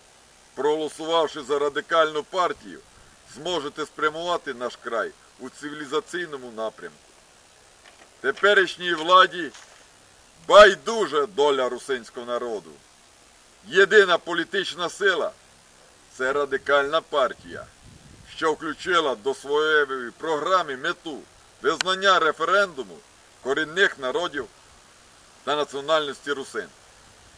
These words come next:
Ми беремо на себе відповідальність прикласти усі зусилля у Верховній Раді, аби на законодавчому рівні виконати вашу волю, виявлену в тисяча дев'ятсот дев'яносто першому році.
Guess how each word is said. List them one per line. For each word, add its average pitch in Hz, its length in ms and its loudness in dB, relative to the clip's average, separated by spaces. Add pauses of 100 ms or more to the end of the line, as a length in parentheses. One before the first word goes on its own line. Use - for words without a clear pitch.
(400)
Ми 190 200 2
беремо 180 340 4
на 185 220 4
себе 160 420 -2 (220)
відповідальність 170 840 0 (480)
прикласти 175 680 2
усі 143 360 -8
зусилля 151 640 -4
у 113 40 -6
Верховній 147 560 -6
Раді, 170 380 0 (680)
аби 160 520 4 (880)
на 156 120 -2
законодавчому 180 1040 4
рівні 135 340 -6
виконати 123 520 -6
вашу 120 320 -6
волю, 104 320 -10 (580)
виявлену 190 560 0 (160)
в - 40 -14
тисяча 135 440 -12
дев'ятсот 101 380 -6
дев'яносто 101 400 -12
першому 95 460 -16
році. 87 220 -14